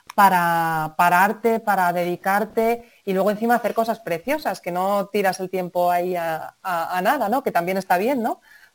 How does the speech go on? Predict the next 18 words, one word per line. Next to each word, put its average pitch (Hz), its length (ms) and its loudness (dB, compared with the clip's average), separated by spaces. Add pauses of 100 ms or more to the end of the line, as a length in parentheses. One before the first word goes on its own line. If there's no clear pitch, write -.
(100)
Pero 214 320 2
que 190 420 -2
encima 254 680 0
haces 214 280 -6
cosas 208 260 -6
bonitas. 180 540 -8 (340)
O 202 80 -6
sea 190 160 0
que 185 140 -4
sí, 196 220 -4
yo 185 120 -2
creo 202 160 -6
que, 180 680 -2 (300)
que, 185 320 -8
que, 175 240 -6
que 180 80 -6
es 185 80 -8
precioso 214 680 -4